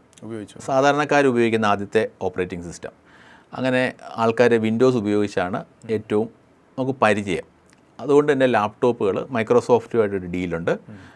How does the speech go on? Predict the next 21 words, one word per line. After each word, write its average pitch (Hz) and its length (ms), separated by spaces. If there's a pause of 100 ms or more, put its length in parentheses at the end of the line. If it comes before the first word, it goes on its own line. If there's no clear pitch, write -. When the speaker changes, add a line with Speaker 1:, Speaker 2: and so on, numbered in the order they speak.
(180)
Speaker 2:
ആ, 98 160
അവർക്ക് 139 320
ബൾക്കായിട്ട്, 113 720 (380)
ആ, 92 220
ലൈസൻസുകൾ 107 640
കുറഞ്ഞ 110 320
വിലയ്ക്ക് 90 300
കൊടുക്കും 76 280
ഓപ്പറേറ്റിംഗ് 78 360
Speaker 1:
ഓക്കെ. - 120
Speaker 2:
സിസ്റ്റം. - 260 (600)
നമ്മളൊരു 131 340
Windows-ിൻ്റെ, 104 640 (380)
ആ, 92 400
ഇലവൻ 101 340 (240)
ഹോം 131 380
എഡിഷന് 120 600
പതിനായിരം 113 420
രൂപ 98 160 (480)
ലൈസൻസിന് 107 460
കൊടുക്കണം. 82 340